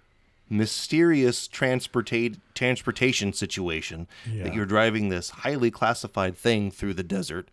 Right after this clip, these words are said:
Speaker 1: with a couple trucks on, in support.
Speaker 2: Right.
Speaker 1: And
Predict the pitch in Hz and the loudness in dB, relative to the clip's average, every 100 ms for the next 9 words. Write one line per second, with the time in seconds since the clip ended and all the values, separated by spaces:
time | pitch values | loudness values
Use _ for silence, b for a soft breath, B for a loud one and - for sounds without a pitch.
0 | b b - 90 - - _ - - 185 | b b -6 -6 -8 -20 _ -12 -8 -2
1 | 165 156 - 107 - - - - b b | 0 0 -2 -6 -6 -8 -12 -16 b b
2 | b b - 95 98 - 101 101 - - | b b -4 -2 -2 -2 -4 -4 -6 -4
3 | 95 107 - - b b - - - - | -4 -4 -10 -20 b b -16 -16 -20 -20
4 | - - 98 95 95 92 92 90 | -12 -4 0 2 2 0 -2 -6